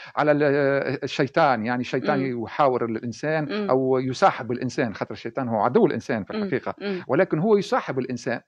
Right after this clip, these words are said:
Speaker 2: نعم.
Speaker 1: ويحاول باش يدخله للجنة.
Speaker 2: مم.
Speaker 1: هو يحكي معاه في
Speaker 2: مم.
Speaker 1: القصة هذه باللغة العامية. يعني
Speaker 2: آه،
Speaker 1: عندي مجموعة
Speaker 2: آه.
Speaker 1: هكا كلها بالقصص هكا بالعامية.
Speaker 2: مم،
Speaker 1: كنت
Speaker 2: مم.
Speaker 1: نكتب هكا،
Speaker 2: مم.
Speaker 1: آه، من
Speaker 2: وهو
Speaker 1: زمان
Speaker 2: حتى
Speaker 1: يعني.
Speaker 2: في المجموعة،
Speaker 1: نعم.
Speaker 2: آه، المجموعة الشعرية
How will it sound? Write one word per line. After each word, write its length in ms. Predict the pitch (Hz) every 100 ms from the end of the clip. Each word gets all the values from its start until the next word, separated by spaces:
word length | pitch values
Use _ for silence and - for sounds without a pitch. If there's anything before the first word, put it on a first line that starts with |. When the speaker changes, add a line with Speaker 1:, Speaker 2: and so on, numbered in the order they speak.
| 202
Speaker 2:
نعم. 220 | 190 160 _ - 135
Speaker 1:
ويحاول 600 | 147 156 131 196 208 180
باش 160 | -
يدخله 500 | 175 180 160 175 175
للجنة. 380 | 156 131 151 110 -
Speaker 2:
مم. 320 | 214 98 90
Speaker 1:
هو 160 | 123 107
يحكي 260 | 113 -
معاه 260 | 110 123 95
في 200 | - -
Speaker 2:
مم. 60 | -
Speaker 1:
القصة 240 | 165 -
هذه 180 | 113 120
باللغة 360 | 104 107 127 107
العامية. 380 | 110 117 120 98
يعني 200 | 110 101
Speaker 2:
آه، 40 |
Speaker 1:
عندي 200 | 123 113
مجموعة 420 | 110 - 120 95
Speaker 2:
آه. 40 | 135
Speaker 1:
هكا 260 | - 208 - - -
كلها 200 | 175 135
بالقصص 500 | 123 - 123 143 -
هكا 260 | - 101 98
بالعامية. 440 | 90 98 117 110
Speaker 2:
مم، 60 | 101
Speaker 1:
كنت 120 | -
Speaker 2:
مم. 60 | 202
Speaker 1:
نكتب 200 | 196 127
هكا، 300 | 160 - 123 -
Speaker 2:
مم. 180 | 202 190 - _ -
Speaker 1:
آه، 500 | - - - - -
من 100 | 117
Speaker 2:
وهو 140 | - -
Speaker 1:
زمان 280 | 151 170
Speaker 2:
حتى 120 | 113 -
Speaker 1:
يعني. 120 | 165
Speaker 2:
في 80 | 262
المجموعة، 540 | 247 254 330 285 262
Speaker 1:
نعم. 280 | 240 220 220
Speaker 2:
آه، 220 | 214 208
المجموعة 580 | 202 190 190 196 208 233
الشعرية 460 | 208 202 190 196